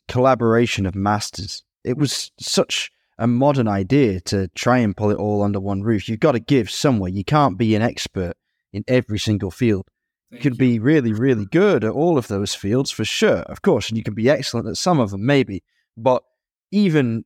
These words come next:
Speaker 1: the, the greatest watchmakers of our time have acknowledged that mastering everything within one lifetime,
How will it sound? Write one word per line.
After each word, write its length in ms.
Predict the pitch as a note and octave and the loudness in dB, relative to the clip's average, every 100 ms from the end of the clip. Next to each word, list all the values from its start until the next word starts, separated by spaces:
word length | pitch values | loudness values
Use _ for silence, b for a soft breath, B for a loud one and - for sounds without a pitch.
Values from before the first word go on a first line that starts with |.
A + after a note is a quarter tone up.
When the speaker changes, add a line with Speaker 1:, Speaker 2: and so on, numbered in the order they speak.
| - | -6
Speaker 1:
the, 240 | B2 A#2 - | 0 0 -2
the 100 | A2 | -6
greatest 600 | B2+ C#3+ D#3 A2+ - G#2+ | 0 2 2 0 -4 -4
watchmakers 640 | A#2 - A2+ A2 A2+ G2+ | -4 -2 -2 -2 -2 -2
of 80 | G2+ | -2
our 180 | F#2 F#2 | -2 -4
time 480 | - D3 C3+ F#2+ | -4 0 0 0
have 120 | F#2 G2 | -4 -8
acknowledged 640 | A2+ B2 B2 F#2 - - | -2 2 2 0 -6 -8
that 180 | G2+ G2 _ _ _ _ _ - | -6 -6 _ _ _ _ _ -2
mastering 420 | D3 D#3+ - A2+ | 0 0 0 2
everything 380 | C3 B2 - G2+ | 2 0 -2 -4
within 320 | G2 G#2 G2+ | -4 -4 -2
one 240 | A#2 A2+ G#2 | 0 0 2
lifetime, 560 | A2+ - G#2+ F2 E2+ | 0 -2 -6 -8 -12